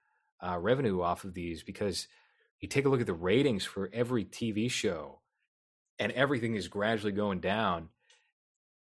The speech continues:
And I'm fairly certain the numbers on, uh, like, downloads or streams or Hulu, however people are watching shows, first of all, they're not factored into that, but also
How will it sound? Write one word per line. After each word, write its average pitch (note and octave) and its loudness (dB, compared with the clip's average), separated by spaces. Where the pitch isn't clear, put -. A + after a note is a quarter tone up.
And G#2 0
I'm G#2+ 0
fairly D#3+ 4
certain C#3+ 2
the G#2+ -2
numbers A2 2
on, G2 2
uh, F#2+ 0
like, F#2 -4
downloads G#2+ 2
or F#2+ -8
streams G#2+ -4
or F#2+ 0
Hulu, A#2 0
however A#2 2
people G#2 -4
are F#2 -2
watching A#2 0
shows, G2+ -4
first - -2
of B2+ 4
all, G#2+ 6
they're G#2 4
not A2 2
factored G#2+ 0
into B2 2
that, F#2+ 0
but G2 0
also G#2 2